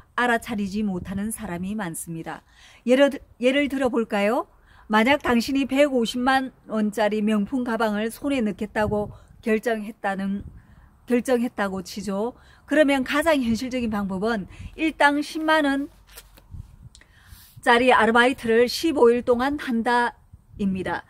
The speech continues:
그런데 실제로 아르바이트를 시작한 지 얼마 되지 않아 생각지도 못하게 백오십만 원이 생긴다,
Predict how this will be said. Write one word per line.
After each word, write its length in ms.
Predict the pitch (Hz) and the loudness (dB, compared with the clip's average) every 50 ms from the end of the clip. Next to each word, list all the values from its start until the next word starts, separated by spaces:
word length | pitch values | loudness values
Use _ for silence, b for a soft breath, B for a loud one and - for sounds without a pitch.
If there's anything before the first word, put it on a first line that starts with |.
| b b b b b | b b b b b
그런데 540 | - 302 311 311 277 262 262 247 254 254 - | -2 0 0 0 2 6 6 8 6 6 4
실제로 500 | - - - 311 - - 311 294 285 254 | -8 -8 -8 -6 -2 -2 0 2 2 2
아르바이트를 640 | - 208 208 226 226 247 262 277 - - 233 233 226 | 4 2 2 2 2 0 0 -2 -2 -4 -4 -4 -4
시작한 500 | - - - 214 208 - 247 220 208 208 | -4 -6 -6 -6 -6 -6 -6 -8 -8 -6
지 160 | 190 214 220 | -4 -2 -2
얼마 340 | - - 185 185 208 208 214 | -2 -2 -2 -2 -2 -2 -2
되지 260 | 220 220 202 - 202 | -2 -4 -6 -4 -4
않아 340 | 190 190 190 196 208 240 269 B B B B B | -4 -4 -4 -4 -4 -4 -6 B B B B B
생각지도 580 | B - 320 330 311 339 339 - 311 262 269 240 | B -8 -2 2 2 2 2 0 -4 -4 -2 0
못하게 500 | 226 208 190 196 - 214 220 208 220 214 | 0 -2 -4 -6 -6 -6 -4 -2 -2 -2
백오십만 640 | 208 262 269 294 262 254 226 - - 233 226 226 214 | -2 -2 -2 0 2 0 0 0 -2 -4 -2 -2 -2
원이 260 | 214 208 208 233 262 | -2 -2 -2 -4 -4
생긴다, 560 | 254 - 285 262 254 254 247 214 202 190 185 | -6 -6 -4 -4 -2 -2 -2 -2 -4 -4 -6